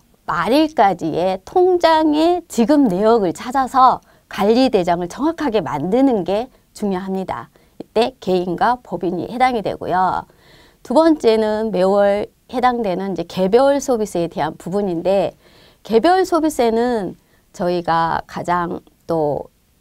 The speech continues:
업무를 진행하다 알 수 있는 부분이 부가가치세에 대한 차량 구입했을 때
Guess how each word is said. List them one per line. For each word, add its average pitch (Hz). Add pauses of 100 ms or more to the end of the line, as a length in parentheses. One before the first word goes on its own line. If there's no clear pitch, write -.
(140)
업무를 214
진행하다 180
알 196
수 247
있는 196
부분이 175
부가가치세에 208
대한 170
차량 349 (240)
구입했을 262
때 214